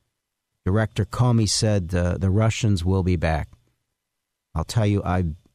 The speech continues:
I've been on the House Select Committee on Intelligence for f-, five years now. Everything tells me they never left. It is, what, three years now, the anniversary for the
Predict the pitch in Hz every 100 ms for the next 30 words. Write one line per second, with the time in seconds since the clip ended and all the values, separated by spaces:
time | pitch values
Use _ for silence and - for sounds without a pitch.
0 | - 80 92 95 98 101 92 110 110 -
1 | - 98 107 - 107 101 104 98 95 87
2 | - 110 107 120 127 - - - _ -
3 | 78 - _ _ - 101 101 95 98 107
4 | 92 107 131 147 - _ _ _ _ _
5 | _ 110 113 110 110 104 104 95 98 98
6 | 95 90 90 90 82 76 69 - - _
7 | _ _ _ _ _ _ - 104 101 101
8 | 107 104 98 - - _ _ _ _ _
9 | _ 123 107 101 101 - - - - 127
10 | 127 139 131 123 95 82 76 69 71 82
11 | _ _ - 85 101 117 131 113 101 -
12 | - 101 101 - - 98 90 87 - -
13 | 80 85 85 82